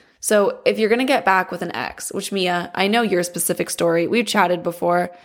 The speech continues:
and I hope you are not getting back with your ex. I know I shouldn't really give direct advice like that, but you're so young. Like, enjoy being single.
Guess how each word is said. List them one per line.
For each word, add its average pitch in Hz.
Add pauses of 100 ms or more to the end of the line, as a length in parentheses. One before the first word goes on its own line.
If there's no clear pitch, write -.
(200)
and 247
I 294
hope 208
you 175
are 170
not 156
getting 175
back 175
with 190
your 196
ex. 208 (840)
I 190
know 196
I 175
shouldn't 185
really 170
give 170
direct 175
advice 170
like 175
that, 170
but 180 (540)
you're 220
so 233
young. 202 (480)
Like, 196
enjoy 214
being 269
single. 220